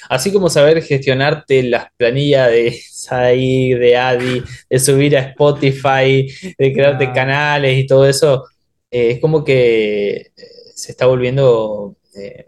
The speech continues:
Speaker 1: necesario. Pero
Speaker 2: Sí.
Speaker 1: bueno, hay mu-, requerís de muchas cosas siendo músico, artista. Hasta si tenés un, tenés un, una, una empresa de, de, de comida,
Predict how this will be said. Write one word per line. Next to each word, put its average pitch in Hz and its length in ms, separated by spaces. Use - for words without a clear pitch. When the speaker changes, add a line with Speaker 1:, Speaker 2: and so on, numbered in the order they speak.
Speaker 1:
necesario. 117 680
Pero - 140
Speaker 2:
Sí. - 20
Speaker 1:
bueno, 107 220
hay 117 160
mu-, 147 360
requerís 117 600
de 135 100
muchas 151 440
cosas 131 480
siendo 117 300
músico, 110 600
artista. 101 840
Hasta 127 220
si 147 200
tenés 147 240
un, 165 340
tenés 147 240
un, 160 280
una, 131 460
una 139 200
empresa 135 640
de, 120 260
de, 117 300
de 117 140
comida, 143 680